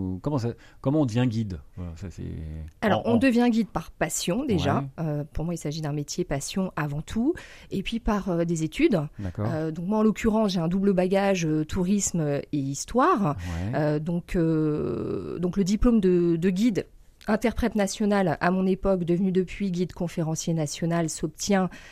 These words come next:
Speaker 2: euh, avec un niveau, euh, master un, licence à
Speaker 1: D'accord.
Speaker 2: l'époque.
Speaker 1: Ouais.
Speaker 2: Donc, euh, je suis partie, euh,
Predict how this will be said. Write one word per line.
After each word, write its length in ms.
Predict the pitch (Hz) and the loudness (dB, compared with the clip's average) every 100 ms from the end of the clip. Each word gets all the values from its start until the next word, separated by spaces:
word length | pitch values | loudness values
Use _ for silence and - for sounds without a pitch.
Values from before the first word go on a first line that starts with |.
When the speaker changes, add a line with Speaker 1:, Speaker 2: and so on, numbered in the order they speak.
| - - | -10 -4
Speaker 2:
euh, 260 | 139 135 - | -4 -4 -4
avec 260 | 170 165 170 | -2 -2 -2
un 100 | 160 | 0
niveau, 500 | 170 170 175 170 135 | 0 0 2 2 0
euh, 760 | 135 127 92 71 - - - - - | -2 -4 -6 -10 -10 -12 -12 -14 -12
master 640 | 120 165 156 - 160 151 - | -6 -4 -4 0 0 0 2
un, 220 | 233 277 | 2 2
licence 560 | 196 175 - 247 285 - | -2 -2 0 2 0 0
à 60 | 156 | -2
Speaker 1:
D'accord. 220 | 110 165 | 2 2
Speaker 2:
l'époque. 400 | 165 240 311 - | 2 2 0 -2
Speaker 1:
Ouais. 200 | 139 82 101 139 - 170 | -4 -2 -4 -6 -10 -6
Speaker 2:
Donc, 340 | 180 - - | -4 -4 0
euh, 320 | 170 160 156 | 2 2 0
je 60 | 156 | -2
suis 100 | 180 | -2
partie, 520 | 170 - - 220 233 | -4 -4 -2 0 2
euh, 360 | 170 151 143 | 2 2 0